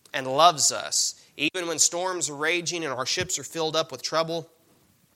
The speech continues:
as we come to Him and request His help, He'll intervene for us.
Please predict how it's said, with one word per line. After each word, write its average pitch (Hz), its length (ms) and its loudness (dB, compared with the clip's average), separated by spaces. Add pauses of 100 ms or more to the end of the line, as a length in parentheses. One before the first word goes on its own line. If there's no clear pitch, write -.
as 131 140 -14
we 170 140 -6
come 175 280 -6
to 165 120 -10
Him 170 140 -8
and 135 100 -12
request 160 480 -6
His 156 180 -8
help, 151 400 -4 (760)
He'll 151 240 -6
intervene 151 500 -4
for 123 300 -10
us. - 340 -6